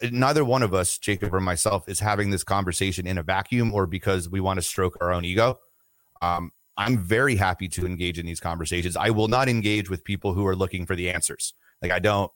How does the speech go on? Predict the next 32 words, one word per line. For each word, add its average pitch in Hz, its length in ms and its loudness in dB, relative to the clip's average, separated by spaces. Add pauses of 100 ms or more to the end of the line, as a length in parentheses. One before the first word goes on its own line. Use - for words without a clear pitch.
have 95 220 0
any 92 200 2
interest 87 320 -2
in 82 80 -6
that 78 160 -2
at 80 80 -6
all. 80 140 -2
And 85 80 -2
I 85 40 -2
don't 85 200 -4
think 82 240 -4
that 80 160 -4 (160)
you 90 160 -6
do, 80 220 -4 (320)
you 90 180 -2
do 82 160 -6
either. 82 380 -2 (360)
So 95 320 4
I 139 120 4
don't 165 120 2
really 127 200 2
care 107 340 2
if 107 140 -8
you 117 80 -2
listen 120 240 0
to 117 40 -2
my 113 120 0
show 113 280 2
or 107 120 2
not. 110 320 0
It, 90 140 -6
like, 92 180 -8